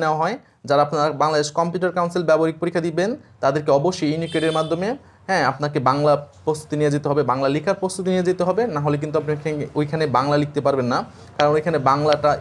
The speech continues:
ইউনিকোড দিয়ে লিখতে হয়। আর ইংরেজি আগের মতোই যেভাবে আছে, ক্লাসিক হোক আর শোচনীয়, মানে কি বলে, টাইমস নিউ রোমান হোক, এইভাবে আপনি লিখতে পারবেন, কোনো সমস্যা হবে না। ইংরেজি নিয়ে আপনি শুধু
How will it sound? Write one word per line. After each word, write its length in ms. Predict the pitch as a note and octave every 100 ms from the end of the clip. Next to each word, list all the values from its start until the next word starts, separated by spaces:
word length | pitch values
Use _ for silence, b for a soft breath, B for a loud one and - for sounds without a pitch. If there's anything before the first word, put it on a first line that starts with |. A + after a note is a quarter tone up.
| D#3+
ইউনিকোড 340 | F3 E3+ E3 D3
দিয়ে 120 | E3
লিখতে 180 | D#3+ - E3
হয়। 140 | B3 - B B
আর 60 | B2+ D#3+
ইংরেজি 300 | F3+ E3 E3 G#2+
আগের 180 | C3+ C#3+ C#3
মতোই 200 | F#3+ G3+
যেভাবে 340 | C#3 C#3 C3 C3+ C#3
আছে, 120 | F3+
ক্লাসিক 340 | C#3 B2 - C3+ D3
হোক 180 | F#3+ E3+
আর 60 | C3 A#2
শোচনীয়, 340 | C#3+ C3 C#3 C3+ C3+ B2+ C#3
মানে 120 | C3+ C3
কি 60 | E3
বলে, 140 | D3+ F3 A3+ -
টাইমস 260 | C3 B2 -
নিউ 140 | C3+ C3
রোমান 200 | C3 A#2+ A2+ B B
হোক, 120 | G3+ G3+ C#3+
এইভাবে 200 | C#3 C3+
আপনি 120 | C3 C3+
লিখতে 180 | B2+ C#3
পারবেন, 240 | D3+ G#3 B3 A#3+
কোনো 120 | F3 E3+
সমস্যা 240 | D3+ D3
হবে 100 | D3+
না। 60 | D3+
ইংরেজি 260 | D#3 D#3 D#3+
নিয়ে 120 | G3+ G#4 - B -
আপনি 160 | - D#3+
শুধু 140 | E3